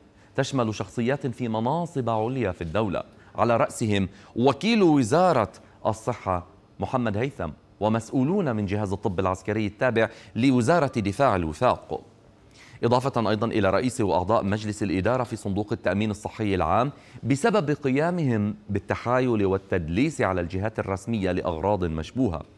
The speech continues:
حتى إن لجنة المشتريات الخاصة في مجابهة أو لمواجهة فيروس كورونا أوقفت لوجود تجاوزات مالية.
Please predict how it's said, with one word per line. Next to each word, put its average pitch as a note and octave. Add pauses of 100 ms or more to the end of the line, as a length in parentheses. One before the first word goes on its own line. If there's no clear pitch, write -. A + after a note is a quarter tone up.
(320)
حتى C3
إن B2
لجنة A#2
المشتريات B2
الخاصة G#2+
في A2+
مجابهة G2+ (140)
أو A2
لمواجهة A2 (400)
فيروس A#2+
كورونا G2+ (420)
أوقفت C#3 (280)
لوجود C3
تجاوزات G#2+
مالية. F2+